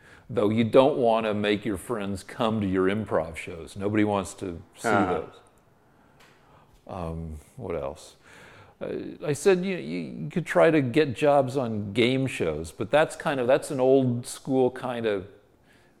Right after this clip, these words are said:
Speaker 1: game show writing is, you know, less dignified and less than other forms of T V writing.
Speaker 2: Mm-hmm.
Speaker 1: But that's really under the umbrella of get your stuff out there.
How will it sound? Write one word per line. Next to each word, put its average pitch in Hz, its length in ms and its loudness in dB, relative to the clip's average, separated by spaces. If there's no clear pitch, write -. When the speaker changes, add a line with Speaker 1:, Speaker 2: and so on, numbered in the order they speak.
Speaker 1:
game 165 260 2
show 170 260 6
writing 135 520 6
is, 107 760 -4
you 127 160 -12
know, 104 100 -10
less 117 320 4
dignified 107 800 2
and 92 160 -8
less - 520 -6
than 104 480 -6
other 117 260 2
forms 113 440 -2
of 98 140 -12
T 139 180 2
V 117 160 4
writing. 85 420 0
Speaker 2:
Mm-hmm. 98 240 -6
Speaker 1:
But 135 100 -2
that's 143 260 2
really 165 300 8
under 139 200 4
the 123 140 4
umbrella 113 520 8
of 101 360 -2
get 151 140 2
your 147 120 0
stuff 117 300 2
out 92 320 6
there. - 180 -12